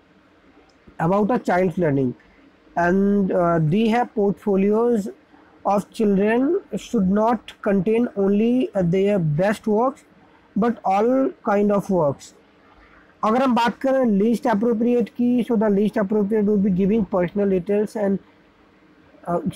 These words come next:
giving personal details and individual feedback to a child is a desirable practice। So the right answer would be ए वाला।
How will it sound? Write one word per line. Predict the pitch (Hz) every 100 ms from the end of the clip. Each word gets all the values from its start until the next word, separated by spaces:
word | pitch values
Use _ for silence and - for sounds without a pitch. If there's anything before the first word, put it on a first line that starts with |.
| -
giving | 196 247 220
personal | 233 202 226 226
details | 196 226 262 240
and | 233
individual | 277 208 202 208 202 214
feedback | 220 180 214 233 -
to | 202
a | 196 190 202
child | 190 214 226 - _ _ _
is | 196 214
a | 247 -
desirable | 185 185 185 180 180 175 160
practice। | 143 - 135 - - -
So | - 156
the | 151 156
right | 160 180
answer | 175 185
would | 175 165
be | 190 185 - - _ - - - - - _ _ - 196
ए | 214
वाला। | 226 233 262 381